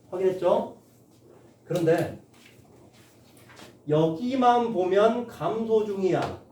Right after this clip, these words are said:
그쵸? 맞죠? 여기만 보면 증가 중이야. 그쵸? 근데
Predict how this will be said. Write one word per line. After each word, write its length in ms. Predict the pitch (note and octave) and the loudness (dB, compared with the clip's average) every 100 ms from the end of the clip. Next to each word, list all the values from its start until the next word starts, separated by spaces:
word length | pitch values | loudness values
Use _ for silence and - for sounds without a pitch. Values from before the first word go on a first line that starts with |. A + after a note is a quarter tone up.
| - | -14
그쵸? 420 | D#3 - - - - _ _ _ - _ | -12 -10 -10 -12 -20 _ _ _ -20 _
맞죠? 460 | A#2+ B2 G3 - - - - _ - - - _ _ _ _ C3+ | -10 -2 -2 -2 -10 -20 -20 _ -20 -20 -20 _ _ _ _ -2
여기만 600 | D3+ E3+ - B3 B3 A3 | 2 2 2 -2 -2 2
보면 320 | A3 A3+ A3 | 2 2 0
증가 480 | - E3+ G3+ G#3 G3 | -2 -2 0 2 2
중이야. 440 | F#3 F3+ D3 - - - _ _ _ _ - | 2 0 -2 -4 -12 -20 _ _ _ _ -14
그쵸? 400 | C3 D3+ - - - _ _ _ - _ _ _ _ _ _ _ _ - | -6 -6 -6 -14 -20 _ _ _ -20 _ _ _ _ _ _ _ _ -14
근데 600 | D#3+ F3 G#3 A3 A3+ | -8 0 2 2 0